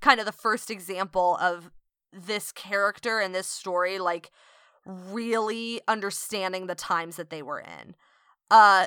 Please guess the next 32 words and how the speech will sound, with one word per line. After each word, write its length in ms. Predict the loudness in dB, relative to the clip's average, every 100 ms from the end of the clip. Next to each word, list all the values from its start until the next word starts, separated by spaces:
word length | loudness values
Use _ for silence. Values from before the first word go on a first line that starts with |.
| 0
so 240 | -8 -4 -2
the 80 | 0
concept 520 | 6 6 6 2 -2
of 100 | -6
the 80 | -4
story 300 | 0 0 0
is 100 | -2
that 120 | -2
there's, 180 | -2 -6
like, 100 | -8
a 40 | -10
group 380 | -8 -6 -6
of 240 | -8 -10 -8
rich 180 | -8 -4
elites 680 | -6 -6 -14 -14 -14 -14 -14 _ -2
that 140 | -2
wanna 240 | 2 2 2
overthrow 440 | -2 -4 -6 -4 -4
the 100 | -2
government 560 | -2 -2 -6 -8 -10 -8
and 120 | -8
the 60 | -8
Constitution, 920 | -8 -10 -10 -14 -12 -12 -12 -14 -16 -18 _ _ _ -8
and 160 | -4
they 100 | -4
do 280 | -6 -4 -4
so 360 | -2 0 0 0
by 200 | -2 -4
creating 560 | -8 -10 -8 -8 -8
this 320 | -10 -10 -12 -18 -20 _ _
mad 400 | 2 6 6 4
bomb 460 | -8 -6 -6 -10